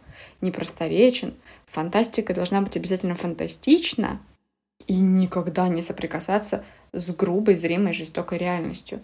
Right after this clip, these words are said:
Читателя надо оберегать от реальности, пусть он живет мечтами, грезами, красивыми, бесплотными идеями. И, честно, это очень страшно.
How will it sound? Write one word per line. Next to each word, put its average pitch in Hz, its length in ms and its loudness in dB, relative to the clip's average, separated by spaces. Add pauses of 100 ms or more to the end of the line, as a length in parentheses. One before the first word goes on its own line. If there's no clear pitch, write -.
(300)
Читателя 392 560 4
надо 233 360 2
оберегать 170 500 -2
от - 100 -10
реальности, 254 920 4
пусть 226 240 -8
он 165 100 -6
живет 180 240 -2
мечтами, 240 640 0
грезами, 190 580 -2
красивыми, 247 600 0
бесплотными 180 840 -2
идеями. 185 640 -2 (1120)
И, 214 840 0
честно, 262 440 0
это 196 120 -2
очень 202 260 -2
страшно. - 600 -6